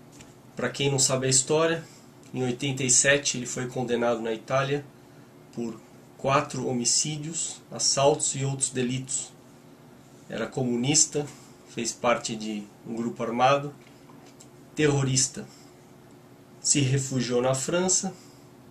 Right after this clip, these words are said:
quando viu que ia ser extraditado pra Itália, fugiu pra onde? Pro melhor lugar do mundo, pra todo e qualquer tipo de terrorista. Brasil. Conseguiu refúgio graças ao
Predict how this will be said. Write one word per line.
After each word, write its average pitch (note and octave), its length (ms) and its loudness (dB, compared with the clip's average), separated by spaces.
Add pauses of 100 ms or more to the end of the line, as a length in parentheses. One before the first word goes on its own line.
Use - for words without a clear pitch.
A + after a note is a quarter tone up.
(280)
quando C3+ 320 0
viu C3+ 240 -2
que C3 160 -6
ia C3 60 0
ser C3 160 2
extraditado A#2+ 720 0
pra A#2+ 120 -2
Itália, D3 540 0 (500)
fugiu D#3 540 0
pra D3 180 4
onde? E3+ 420 4 (280)
Pro C3+ 100 -8
melhor C#3 360 4
lugar C#3+ 280 2
do C3 100 -4
mundo, E3 380 -2
pra D3+ 280 -4 (220)
todo F3+ 340 2
e F#3 40 -4
qualquer D3 380 0
tipo C#3+ 220 0
de C#3+ 160 -2
terrorista. C#3 640 0 (500)
Brasil. C#3+ 600 4 (1080)
Conseguiu C#3+ 760 6 (360)
refúgio F3+ 600 2
graças B2+ 540 2
ao A#2 340 2